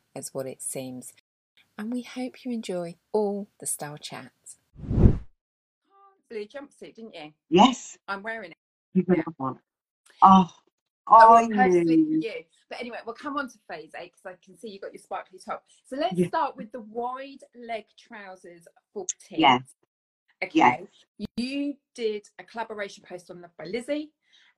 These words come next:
Speaker 1: and
Speaker 2: Yeah.
Speaker 1: which I'm very grateful for.
Speaker 2: Mm-hmm.
Speaker 1: Um,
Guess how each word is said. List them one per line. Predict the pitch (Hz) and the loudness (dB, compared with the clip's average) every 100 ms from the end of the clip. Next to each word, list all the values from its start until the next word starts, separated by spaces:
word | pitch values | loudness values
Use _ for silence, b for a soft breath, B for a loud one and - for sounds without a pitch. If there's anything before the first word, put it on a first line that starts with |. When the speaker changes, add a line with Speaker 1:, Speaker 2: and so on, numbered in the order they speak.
| - | -16
Speaker 1:
and | 190 180 180 | -10 -8 -6
Speaker 2:
Yeah. | - | -10
Speaker 1:
which | 175 | -12
I'm | 165 160 | -20 -8
very | 180 170 | -8 -8
grateful | 170 165 - 165 | -14 -14 -16 -20
for. | - 196 185 220 - | -14 -10 -10 -10 0
Speaker 2:
Mm-hmm. | 170 151 135 | 0 0 -2
Speaker 1:
Um, | 202 202 202 | -4 -4 -6